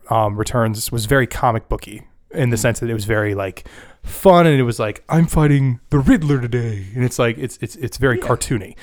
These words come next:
Speaker 2: Yeah.
Speaker 1: This was the first, like, extraordinarily grounded and, like,
Speaker 2: Mm.
Speaker 1: real Batman story. Um, so it, it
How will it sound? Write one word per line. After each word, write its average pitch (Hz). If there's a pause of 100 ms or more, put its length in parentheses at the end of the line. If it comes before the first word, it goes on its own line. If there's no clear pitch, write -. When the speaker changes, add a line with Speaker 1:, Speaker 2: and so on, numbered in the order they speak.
Speaker 2:
Yeah. 180
Speaker 1:
This 156
was 151
the 151
first, 127
like, 104 (560)
extraordinarily 127
grounded 107 (120)
and, 131
like, -
Speaker 2:
Mm. 110 (240)
Speaker 1:
real 117 (320)
Batman 101
story. - (520)
Um, 98
so 110
it, 113
it 107